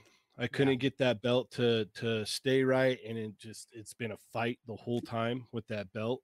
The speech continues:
Speaker 1: and so, yeah. I just couldn't,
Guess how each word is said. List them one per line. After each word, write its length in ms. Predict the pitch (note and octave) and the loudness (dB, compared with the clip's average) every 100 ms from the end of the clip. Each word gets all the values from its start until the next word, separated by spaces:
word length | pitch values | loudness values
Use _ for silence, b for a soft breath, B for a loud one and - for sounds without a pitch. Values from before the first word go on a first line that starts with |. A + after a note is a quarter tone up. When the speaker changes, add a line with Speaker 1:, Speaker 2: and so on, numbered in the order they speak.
| _ | _
Speaker 1:
and 220 | G#2 G#2 G2+ | -16 -12 -10
so, 460 | A2 G#2 G2+ F#2+ _ - - | -8 -6 -8 -10 _ -20 -18
yeah. 220 | G#2+ G#2+ - _ _ _ _ _ _ _ _ _ _ _ _ _ - - _ | -16 -16 -20 _ _ _ _ _ _ _ _ _ _ _ _ _ -20 -20 _
I 80 | G2 | -20
just 280 | F#2+ G2+ - | -16 -14 -14
couldn't, 340 | - G#2+ G#2+ | -8 -8 -8